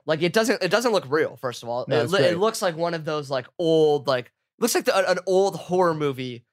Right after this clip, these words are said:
Speaker 2: Mm-hmm.
Speaker 1: poster. Um, one, two,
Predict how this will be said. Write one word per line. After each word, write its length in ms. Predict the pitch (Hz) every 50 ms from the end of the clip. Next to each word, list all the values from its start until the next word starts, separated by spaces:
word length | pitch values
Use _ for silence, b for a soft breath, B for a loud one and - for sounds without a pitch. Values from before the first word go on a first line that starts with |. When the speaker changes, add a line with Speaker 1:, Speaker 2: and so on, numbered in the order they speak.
| _
Speaker 2:
Mm-hmm. 320 | 135 131 123 120 123 127 127
Speaker 1:
poster. 500 | 147 160 147 - - - 127 120 117 _ _ _ _ _ _ _ _
Um, 500 | - 165 170 165 160 156 151 143 139 123 _ _ _ _
one, 400 | _ 156 156 160 160 156 151 131 _
two, 420 | - - 220 226 214 202 196 190